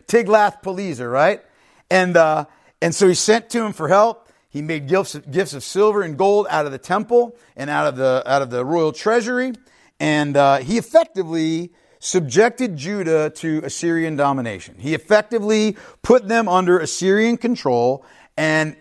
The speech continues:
and, you know, the, the nation was forced to pay this annual tribute that was exceedingly high, right? And so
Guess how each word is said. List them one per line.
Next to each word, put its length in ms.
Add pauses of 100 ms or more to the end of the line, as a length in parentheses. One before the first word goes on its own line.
and, 480
you 120
know, 220
the, 160
the 120
nation 400
was 140
forced 380
to 80
pay 280
this 200
annual 720 (240)
tribute 600
that 180
was 400
exceedingly 720
high, 300
right? 280
And 140
so 380